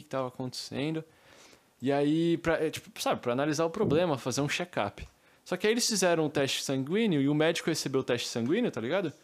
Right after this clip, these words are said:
E, mano, tava falando que ele não tinha nada, ele tava bonzão. Ele só tinha um probleminha urinário. Aí, ele, aí o,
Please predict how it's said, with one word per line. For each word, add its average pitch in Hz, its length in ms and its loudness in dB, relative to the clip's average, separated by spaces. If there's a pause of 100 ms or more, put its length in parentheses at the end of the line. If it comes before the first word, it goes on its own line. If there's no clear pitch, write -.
(200)
E, 175 60 2
mano, 220 200 4
tava 160 180 2
falando 175 240 0
que 185 80 0
ele 180 60 2
não 185 80 4
tinha 196 260 2
nada, 185 260 2
ele 120 80 0
tava 123 260 0
bonzão. 147 600 0 (400)
Ele - 100 -2
só 135 120 -2
tinha 147 200 0
um 151 60 0
probleminha 156 520 2
urinário. 156 640 2 (1200)
Aí, 135 600 4 (400)
ele, 143 920 4 (480)
aí 135 520 4
o, 147 880 4